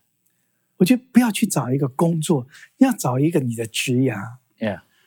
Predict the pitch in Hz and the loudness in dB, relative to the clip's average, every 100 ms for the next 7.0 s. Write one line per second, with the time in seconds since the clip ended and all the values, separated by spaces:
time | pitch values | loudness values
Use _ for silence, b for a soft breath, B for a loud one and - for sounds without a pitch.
0 | - 285 247 226 - 196 214 208 233 277 | 0 2 4 2 0 0 0 0 0 0
1 | 226 180 - _ 220 185 156 127 135 170 | 0 -2 -6 _ 0 0 0 0 -2 -8
2 | _ _ _ 247 247 _ - 262 220 - | _ _ _ 2 2 _ -2 0 0 -2
3 | - 233 247 - 240 214 185 185 196 220 | 0 0 0 -2 0 2 0 0 0 0
4 | - - - 160 190 185 147 151 185 156 | -2 -4 -4 -2 0 2 0 0 0 0
5 | 143 - - 127 113 113 _ _ _ _ | -2 -4 -2 -2 -2 -6 _ _ _ _
6 | 233 262 240 226 143 190 160 117 - 127 | 2 4 0 0 -2 0 -2 -4 -6 -8